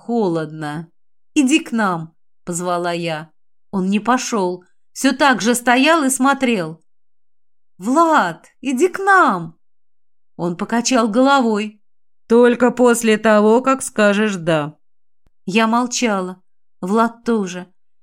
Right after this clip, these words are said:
Нас разделяли ничтожные ступени и две буквы короткого слова.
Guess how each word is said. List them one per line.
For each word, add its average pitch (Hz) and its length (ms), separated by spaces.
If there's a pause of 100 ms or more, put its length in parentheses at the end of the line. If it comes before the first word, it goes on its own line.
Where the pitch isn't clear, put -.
(140)
Нас 269 240
разделяли 320 640
ничтожные 311 640
ступени 311 680
и 277 40
две 262 260
буквы 254 480
короткого 277 580
слова. 226 680